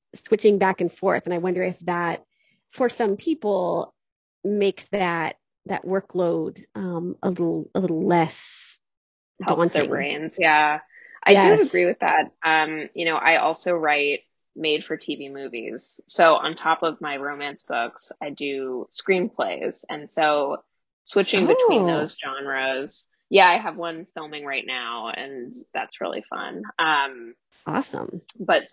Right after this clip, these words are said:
Speaker 2: yeah, so I, but to your point, like, being able to switch between those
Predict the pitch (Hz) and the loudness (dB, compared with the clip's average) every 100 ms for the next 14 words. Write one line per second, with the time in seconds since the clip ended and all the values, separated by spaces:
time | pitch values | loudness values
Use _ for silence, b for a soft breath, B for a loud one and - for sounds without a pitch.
0 | - _ - 170 147 - - - - 180 | -20 _ 0 4 4 2 -6 -10 0 2
1 | 175 - 165 - - 175 - 190 175 - | 2 -2 -6 -6 -8 -8 -8 -8 -8 -8
2 | 160 156 139 - - 151 151 143 143 - | -10 -6 -8 -8 -12 -12 -10 -8 -8 -8
3 | 143 - - - 147 135 127 131 160 294 | -12 -12 -14 -12 -12 -10 -8 -4 -2 -4
4 | - | -6